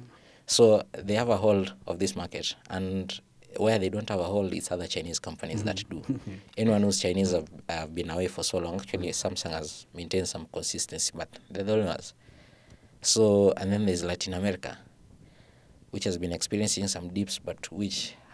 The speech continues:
Speaker 1: has high potential.
Speaker 2: Mm-hmm.
Speaker 1: So things can only go up. And then look at the devices they sell there. Last year, Huawei's bestseller across the world was phones in the Nova series.
Speaker 2: Yeah.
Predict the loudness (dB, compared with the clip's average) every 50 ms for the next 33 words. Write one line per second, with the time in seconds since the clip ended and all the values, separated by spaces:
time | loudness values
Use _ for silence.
0 | -12 -4 0 2 2 2 2 -2 -6 -12 -16 -10 -4 -4 -4 -4 -4 -8 -8 -6
1 | -6 -4 -4 -6 -6 -8 -10 -8 -10 -10 -10 -10 -12 -14 -16 -12 -8 0 0 0
2 | 2 2 0 2 2 2 0 0 0 2 0 0 2 2 0 2 0 -2 -2 0
3 | 2 2 2 2 2 0 0 -2 -2 -8 -12 -8 -8 -8 -6 -6 -6 -4 -2 2
4 | 2 2 2 0 -2 -4 -6 -4 -4 -4 -4 -4 -4 -6 -8 -8 -10 -10 -6 -4
5 | -2 -2 -2 2 2 2 2 2 -2 -6 -20 -20 -20 -20 -20 -20 -20 -20 -20 _
6 | _ _ _ _ -6 -2 2 4 4 6 6 4 2 0 -2 -4 -6 -12 -8 -6
7 | -2 -2 0 0 0 0 0 0 -4 -6 -10 -12 -12 -12 -8 -6 -6 -4 0 2
8 | 0 0 0 -4 -10 -14 -20 -20 -20 -10 -4 -2 -2 -2 -2 -4 -6 -10 2 4
9 | 4 4 4 2 0 0 2 2 2 2 2 2 0 0 -4 -6 -6 -8 -8 -8
10 | -8 -8